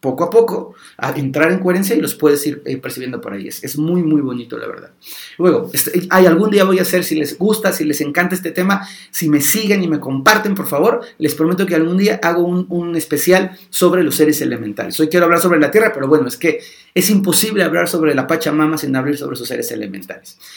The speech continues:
Luego, los seres elementales de aire, que son preciosos, son los más bonitos,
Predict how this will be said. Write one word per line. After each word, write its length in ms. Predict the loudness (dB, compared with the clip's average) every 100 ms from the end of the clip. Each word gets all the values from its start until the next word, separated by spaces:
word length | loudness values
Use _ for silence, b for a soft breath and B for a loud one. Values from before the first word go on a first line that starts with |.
| B B
Luego, 320 | 4 6 4
los 160 | 2 2
seres 240 | 2 0
elementales 540 | -2 -2 -2 -2 -4 -2
de 100 | 0
aire, 320 | 0 -2 -6
que 60 | -8
son 240 | -8 -6
preciosos, 560 | -4 0 2 0 -2 -6
son 160 | -4
los 160 | -4 -2
más 280 | 0 0 -2
bonitos, 520 | -6 -8 -10 -14